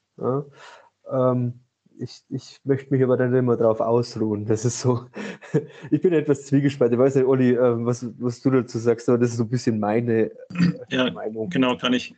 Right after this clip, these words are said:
Speaker 2: kann ich, kann ich gut nachvollziehen. Das ist, das ist dieses Thema Wetter. Ähm, klar, spielt auf jeden Fall eine, eine, eine Rolle, definitiv. Aber, ähm, es ist schon so, dass, dass durch dieses, ähm, äh, durch die Wetterphänomene, ja, die wir so ein bisschen haben,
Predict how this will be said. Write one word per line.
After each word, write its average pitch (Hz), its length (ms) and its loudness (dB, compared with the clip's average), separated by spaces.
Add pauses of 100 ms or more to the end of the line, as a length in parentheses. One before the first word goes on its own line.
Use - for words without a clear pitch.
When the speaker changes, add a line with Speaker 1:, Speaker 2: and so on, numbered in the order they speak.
(120)
Speaker 2:
kann 113 160 -4
ich, 117 160 0
kann 120 120 0
ich 117 120 0
gut 104 160 -8
nachvollziehen. 110 1300 -6
Das 107 140 -4
ist, - 220 -6
das 98 140 -6
ist 90 140 -12
dieses 98 260 -2
Thema 110 280 0
Wetter. 127 380 0 (480)
Ähm, 104 140 -2
klar, 110 220 -2
spielt 120 280 0
auf 117 140 -2
jeden 117 160 0
Fall 113 260 -2
eine, 110 100 -2
eine, 107 180 -6
eine 107 240 -4
Rolle, 120 320 2
definitiv. 127 760 -4 (120)
Aber, 120 440 -2 (480)
ähm, 110 380 -6
es 107 100 -8
ist 120 100 0
schon 123 240 2
so, 139 280 2
dass, 110 240 0
dass 107 200 -4
durch 117 240 -2
dieses, 110 460 -2
ähm, 107 480 -4 (800)
äh, 123 120 -6
durch 107 140 -8
die 123 140 0
Wetterphänomene, 113 760 0
ja, 107 120 2
die 104 120 -2
wir 107 120 0
so 104 100 -4
ein 98 80 -2
bisschen 104 300 0
haben, 107 380 -2